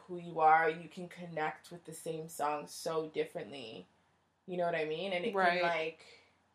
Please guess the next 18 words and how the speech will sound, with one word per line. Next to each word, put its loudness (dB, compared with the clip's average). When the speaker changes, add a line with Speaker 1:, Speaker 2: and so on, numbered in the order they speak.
Speaker 1:
it's -4
just, -2
I -8
don't -4
know. -2
I 4
don't -2
even -4
know. 8
Music -4
is 0
a 4
whole 2
other 0
chapter 2
of 0
episodes. -6
Speaker 2:
Yeah. -2